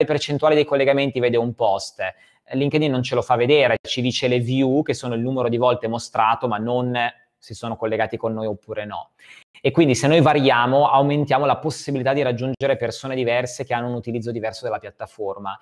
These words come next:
Dall'altra anche per stuzzicare in modo un po' diverso LinkedIn e poi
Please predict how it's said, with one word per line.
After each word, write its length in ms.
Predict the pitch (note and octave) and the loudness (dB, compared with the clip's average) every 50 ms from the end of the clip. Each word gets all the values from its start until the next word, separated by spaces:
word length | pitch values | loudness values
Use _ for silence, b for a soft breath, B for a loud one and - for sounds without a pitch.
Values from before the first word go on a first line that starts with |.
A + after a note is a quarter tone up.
| B B B B B | B B B B B
Dall'altra 600 | D3 D#3+ F#3 G3 F#3+ G3 G#3+ B3 A#3+ - E3+ F3 | 2 2 4 6 6 4 4 2 2 2 2 2
anche 220 | F#3+ F3+ - D3+ | 2 2 0 2
per 160 | - C#3 A#2+ | 2 2 0
stuzzicare 880 | - - - - - A#3+ - - - F3+ E3+ - F3+ E3+ C#3 A#2 A2 A2 | 0 -4 -8 -4 -4 -4 -4 -2 -2 -4 -2 0 0 2 2 2 2 2
in 80 | A2+ | 0
modo 200 | B2 C3 C3 A#2+ | 0 0 0 0
un 120 | A#2 A#2 A2+ | 0 -2 -2
po' 140 | - B2 B2 | -2 -2 -2
diverso 520 | B2+ A#2+ B2+ B2+ A#2 A2 A2+ - - E3 | 0 0 2 2 2 0 -2 -2 -2 -2
LinkedIn 540 | D#3+ C3 A#2 A#2 A#2 - D3 D3 D3 D3 D3 | 0 0 -2 -4 -4 -4 -4 -2 -2 -2 -4
e 80 | D3 | -4
poi 560 | D3 - G#3+ F#3 D3+ - _ - A#2 G#2+ G2+ | -2 0 2 2 2 0 _ -4 -4 -4 -6